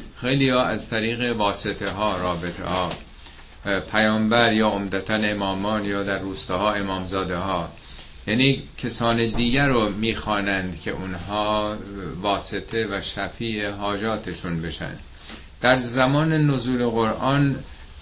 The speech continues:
بت‌ها این نقش رو داشتن. البته معاصرین پیامبر به خدا باور داشتن، خدا رو کاملاً قبول داشتن،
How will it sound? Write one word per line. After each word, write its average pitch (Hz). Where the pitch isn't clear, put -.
بت‌ها 120
این 101
نقش 85
رو 98
داشتن. 82
البته 110
معاصرین 107
پیامبر 107
به 113
خدا 107
باور 113
داشتن، 82
خدا 95
رو 120
کاملاً 117
قبول 87
داشتن، 78